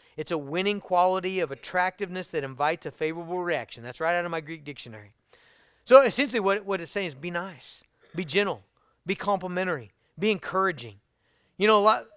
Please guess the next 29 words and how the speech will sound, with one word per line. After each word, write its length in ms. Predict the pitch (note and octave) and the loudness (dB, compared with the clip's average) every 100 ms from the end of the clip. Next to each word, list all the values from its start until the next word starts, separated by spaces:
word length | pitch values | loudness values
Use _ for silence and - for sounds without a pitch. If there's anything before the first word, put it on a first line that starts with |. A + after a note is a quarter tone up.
| - | -4
a 60 | G3 | 6
lot 180 | A#3+ C#4 | 8 8
of 60 | |
things 180 | A#3+ A3 | 4 2
we 100 | A#3 | 2
have 100 | A3+ | 0
to 80 | - | 0
say 140 | A3+ | 0
in 80 | A3 | 0
the 80 | F#3+ | 2
gospel 360 | F#3+ G3+ - | 0 0 -4
are 120 | A3 C#3+ | -4 -2
hard 280 | F3 F3 | 0 -2
things, 300 | D3+ G3+ D#3+ - - - | -4 -8 -10 -18 -18 -4
but 100 | G3 | 0
you 60 | |
don't 120 | D4 | 2
have 120 | G#3+ G3+ | 2 2
to 80 | |
say 180 | - A#3 | -2 -2
'em 140 | A3+ G3 | -2 -4
rudely. 420 | B3+ B3+ G#3+ D#3 _ _ | -6 -8 -12 -14 _ _
You 100 | A3 | 4
don't 120 | C#4 B3 | 6 8
have 140 | C4 | 6
to 80 | F#3+ | 2
say 180 | - C4 | 4 6
'em 80 | |
abrasively. 800 | A#3+ D#3+ F#3+ A#3+ A#3 B3+ A3 G#3 | 6 4 2 2 -2 -8 -8 -10